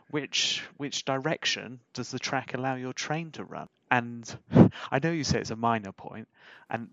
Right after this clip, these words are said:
I know I've previously said the look of the game doesn't matter for me, but even when you're playing with the traditional tiles on the eighteen thirty board, it's such a jarring look against the so-called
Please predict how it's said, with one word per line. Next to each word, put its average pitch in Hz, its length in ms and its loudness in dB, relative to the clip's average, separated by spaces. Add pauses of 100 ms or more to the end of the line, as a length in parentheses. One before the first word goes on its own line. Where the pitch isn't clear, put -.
(100)
I 117 120 0
know 131 280 2
I've 110 200 0
previously 123 380 -6
said 101 320 -4
the 104 100 -4
look 104 220 -10
of 95 60 -18
the - 80 -6
game 101 200 -8
doesn't 95 280 -14
matter 113 360 -8
for - 140 -18
me, 92 320 -18 (800)
but - 340 -4 (140)
even 147 280 -10
when 127 300 -6
you're 117 160 -8
playing 131 400 -2
with 104 100 -10
the - 80 -10
traditional 104 540 -6
tiles 107 500 -4
on 95 80 -16
the 95 80 -12
eighteen 95 320 -10
thirty 107 560 -6
board, 98 280 -12
it's - 180 -12
such - 640 -2
a 117 80 -6
jarring 104 600 -6 (160)
look - 360 -12 (560)
against 104 460 -8
the 104 240 -8 (440)
so-called - 640 -4